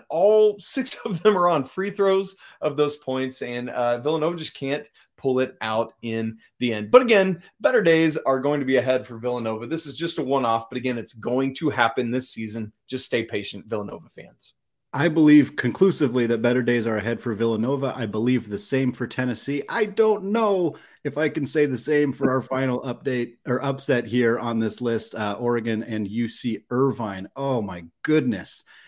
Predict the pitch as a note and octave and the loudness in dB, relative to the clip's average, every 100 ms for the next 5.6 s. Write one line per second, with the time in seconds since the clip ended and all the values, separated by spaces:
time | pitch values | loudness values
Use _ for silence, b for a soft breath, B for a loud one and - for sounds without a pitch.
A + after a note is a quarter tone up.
0 | b B2 D3 C3+ C#3+ D3 G#2+ F#2 B2+ C3 | b 0 2 2 0 0 -2 -2 -4 -4
1 | - B2 B2 - - - A#2+ C#3 C3+ - | -6 -6 -6 -6 -18 -6 -4 -4 -6 -6
2 | A#2+ B2 B2 _ - A#2+ B2 - G2+ C#2+ | -6 -6 -8 _ -8 -4 -4 -4 -14 -18
3 | - b b b - B2+ A2 - - - | -20 b b b -6 -2 -2 -6 -6 2
4 | C3+ C#3+ - C3 C3+ C3 A#2 - C3 B2 | 2 2 -2 -4 -2 0 0 -2 -2 0
5 | A#2 - A2+ A#2 G2 G2+ | 0 -2 -4 -4 -6 -10